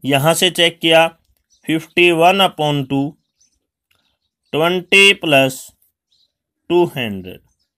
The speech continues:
इसमें से वन माइनस करेंगे, फिफ्टी multiply फ़ोर, तो ये आपके पास फिफ्टी वन upon टू multiply टू हंड्रेड ट्वेंटी, टू से कैंसिल किया, वन हंड्रेड टेन।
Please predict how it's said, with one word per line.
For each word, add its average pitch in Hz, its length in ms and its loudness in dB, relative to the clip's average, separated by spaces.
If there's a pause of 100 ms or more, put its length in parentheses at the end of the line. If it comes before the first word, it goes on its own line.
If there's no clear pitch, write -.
(720)
इसमें 156 260 -6
से 170 100 -6
वन 151 380 0
माइनस 165 360 -2
करेंगे, 160 320 -6
फिफ्टी 170 420 -2 (180)
multiply 143 560 -2
फ़ोर, 110 260 -12 (1700)
तो 135 60 -4
ये 147 140 2
आपके 170 300 2
पास 165 260 2
फिफ्टी 160 440 -4
वन 175 240 0
upon 147 480 -4
टू 170 200 0
multiply 143 600 -2 (120)
टू 165 200 -2
हंड्रेड 139 500 -4 (120)
ट्वेंटी, 107 460 -10 (540)
टू 160 120 -4
से 180 200 0
कैंसिल 170 440 -4
किया, 165 220 2
वन 160 220 0
हंड्रेड 131 360 -4 (120)
टेन। 98 240 -12